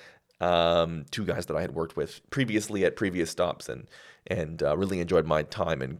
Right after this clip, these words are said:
c-, working with both of them. So really enjoyed that hour.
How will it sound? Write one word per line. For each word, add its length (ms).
c-, 80
working 260
with 120
both 180
of 80
them. 100
So 120
really 280
enjoyed 340
that 220
hour. 360